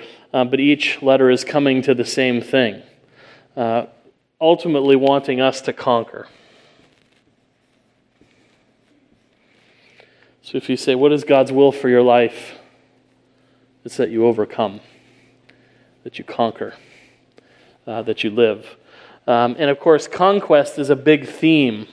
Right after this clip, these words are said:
in the book of Revelation. Conquering is a big theme in the book of the Revelation. It comes up again and again. Um, in this cycle, we're being reminded, particularly the focus is here on the church.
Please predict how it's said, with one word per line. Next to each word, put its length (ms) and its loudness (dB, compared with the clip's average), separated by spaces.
in 120 -8
the 80 -2
book 240 0
of 100 -6
Revelation. 640 -2
Conquering 720 0
is 200 -6
a 40 0
big 240 0
theme 520 -2
in 120 -2
the 40 -2
book 200 0
of 60 -2
the 60 0
Revelation. 600 0
It 100 -4
comes 300 -2
up 180 2
again 360 0
and 120 0
again. 460 -2
Um, 540 0
in 160 -2
this 200 2
cycle, 540 2
we're 160 6
being 240 0
reminded, 640 0
particularly 420 2
the 140 -4
focus 400 0
is 120 -8
here 200 2
on 80 2
the 80 0
church. 580 -2